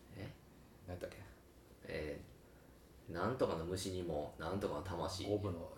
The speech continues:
Speaker 2: 魂みたいなね。
Speaker 1: にも、なんか、
Speaker 2: うん。
Speaker 1: に、虫にも一寸の、
Speaker 2: うん。
Speaker 1: なんちゃらみたいな。
Speaker 2: うん。
Speaker 1: あれじゃないですか。
Speaker 2: うん。
Speaker 1: まあまあ。
Speaker 2: そういうところの映画なんじゃないですかね、これは。
Speaker 1: でしょうね。
Speaker 2: うん。
Speaker 1: なんか虫に思いを馳せる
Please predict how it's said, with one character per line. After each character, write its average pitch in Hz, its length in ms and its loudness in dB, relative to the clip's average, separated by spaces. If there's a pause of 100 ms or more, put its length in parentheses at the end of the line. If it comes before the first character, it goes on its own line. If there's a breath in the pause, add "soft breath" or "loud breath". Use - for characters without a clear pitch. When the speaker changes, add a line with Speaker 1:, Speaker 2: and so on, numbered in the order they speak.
Speaker 2:
魂 90 420 0
み 82 60 0
た - 40 0
い 78 40 -2
な - 40 -4
ね。 - 60 -4 (100)
Speaker 1:
に 78 80 -2
も、 76 60 0
な 85 60 -2
ん - 20 -2
か、 - 180 -2 (180)
Speaker 2:
う - 40 -2
ん。 85 40 0
Speaker 1:
に、 87 80 2
虫 87 260 0
に 87 80 0
も 76 120 0
一 82 120 0
寸 85 280 -2
の、 78 200 0 (500 loud breath)
Speaker 2:
う 92 40 0
ん。 90 200 0
Speaker 1:
な 82 100 0
ん 80 40 0
ち 82 80 4
ゃ 82 40 8
ら - 60 4
み 78 80 0
た 78 100 0
い - 60 -2
な。 - 100 -4 (200)
Speaker 2:
う 101 40 0
ん。 95 200 2 (400)
Speaker 1:
あ - 100 -2
れ - 40 -2
じ 107 100 0
ゃ 92 40 2
な 76 60 2
い - 40 4
で - 60 0
す - 60 -6
か。 - 80 -6 (220)
Speaker 2:
う - 40 2
ん。 95 160 4 (1160 loud breath)
Speaker 1:
ま 110 120 6
あ - 20 8
ま - 0 -
あ。 - 20 4
Speaker 2:
そ 107 220 6
う 110 40 6
い - 20 6
う 113 40 4
と 120 120 12
こ 123 60 12
ろ 127 100 12
の 127 80 12
映 135 100 12
画 104 80 12
な 87 60 6
ん 90 80 0
じ 87 60 -2
ゃ - 20 -4
な 92 60 -2
い - 20 0
で 92 60 -2
す - 60 -6
か - 60 -6
ね、 - 60 -12 (100)
こ - 60 -10 (680)
れ 87 40 -4
は。 82 40 0
Speaker 1:
で 82 80 2
し 127 100 0
ょ 113 80 4
う - 20 4
ね。 101 220 4
Speaker 2:
う 98 40 -2
ん。 101 140 2
Speaker 1:
な 101 80 8
ん 92 40 10
か 85 60 6
虫 117 280 8
に 131 100 8
思 131 240 12
い 95 60 8
を 80 60 6
馳 87 180 4
せ 92 80 8
る 113 340 10